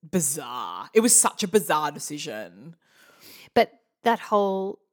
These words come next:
Speaker 2: that whole Kookaburra thing, everything about it was bizarre.
Speaker 1: Yes. Yeah.
Speaker 2: Oh, two dollar tickets.
Speaker 1: Two dollar tickets. It was such a massive thing at the time. It got them a lot of
Speaker 2: Press.
Speaker 1: atten-, press and attention, but, like, not necessarily very positive.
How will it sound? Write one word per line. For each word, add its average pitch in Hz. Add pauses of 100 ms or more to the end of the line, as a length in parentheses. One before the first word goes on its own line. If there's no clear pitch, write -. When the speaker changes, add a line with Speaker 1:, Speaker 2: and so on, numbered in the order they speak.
(120)
Speaker 2:
that 214
whole 202
Kookaburra 185
thing, 196
everything 196
about 185
it -
was 190
bizarre. 76
Speaker 1:
Yes. - (380)
Yeah. 196
Speaker 2:
Oh, -
two -
dollar 277
tickets. -
Speaker 1:
Two 214
dollar 214
tickets. 196
It 208
was 240
such 285
a 294
massive 180
thing 135
at 165
the 151
time. 107
It -
got 349
them 427
a 427
lot 370
of 254 (440)
Speaker 2:
Press. 202
Speaker 1:
atten-, 214
press -
and 247
attention, 240
but, 208
like, 240
not 254
necessarily 427
very 196
positive. 135